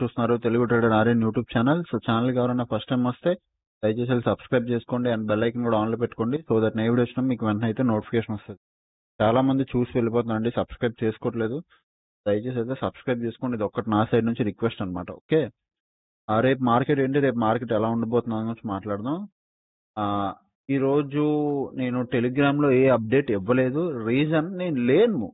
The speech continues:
నేను, ఆ, Sunday, ఆ, ఫ్రెండ్ పెళ్ళి ఉంటే పెళ్ళికి వెళ్ళి just ఇప్పుడే, just ఈరోజు మండే, ఇప్పుడు ఎన్ని గంటలకు వస్తున్నాను తెలుసా? త్రీ, త్రీ ఫార్టీకి దిగా, ఇంకా వైజాగ్ వచ్చా.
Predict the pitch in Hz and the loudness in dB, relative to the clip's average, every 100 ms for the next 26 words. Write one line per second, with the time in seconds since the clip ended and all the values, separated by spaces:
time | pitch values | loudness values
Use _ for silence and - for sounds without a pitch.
0 | _ 117 113 _ _ - 92 98 98 - | _ -18 -18 _ _ -8 -2 0 -2 -6
1 | - 117 139 151 196 - _ _ _ _ | -4 -2 2 4 2 -2 _ _ _ _
2 | 113 107 - 113 143 160 - 123 147 147 | 0 0 0 0 0 -2 2 4 6 4
3 | 175 175 117 127 139 113 131 139 120 120 | 0 0 0 2 2 2 2 2 0 -2
4 | - 123 - 160 123 - - 107 110 - | -4 -4 2 2 2 -4 -18 -8 -8 -4
5 | 135 123 117 120 120 127 117 107 95 - | 0 2 4 2 2 0 0 0 -4 -14
6 | _ _ _ - 104 110 139 180 - 104 | _ _ _ -6 -2 0 0 0 -2 -6
7 | 127 113 127 151 143 120 113 123 110 107 | 0 2 4 2 4 2 0 -2 -2 -4
8 | 104 170 208 _ _ _ _ 123 131 135 | -4 -6 -8 _ _ _ _ -2 0 0
9 | 120 127 123 120 117 120 110 107 143 127 | -2 -2 2 0 0 -4 0 2 2 2
10 | 110 110 107 - - 107 113 139 123 110 | -2 0 -2 -2 -6 -2 0 2 0 -2
11 | - | 0